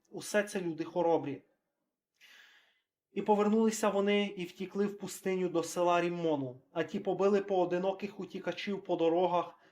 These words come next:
як дозбирюється останній виноград, п'ять тисяч люду. І гналися за ними аж до Гіддому,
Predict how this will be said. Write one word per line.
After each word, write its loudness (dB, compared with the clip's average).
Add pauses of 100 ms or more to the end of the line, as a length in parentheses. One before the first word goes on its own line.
як 2
дозбирюється -2
останній -2
виноград, -2 (240)
п'ять 0
тисяч -6
люду. -2 (380)
І -6
гналися 0
за -2
ними 0 (120)
аж 0
до 0
Гіддому, -2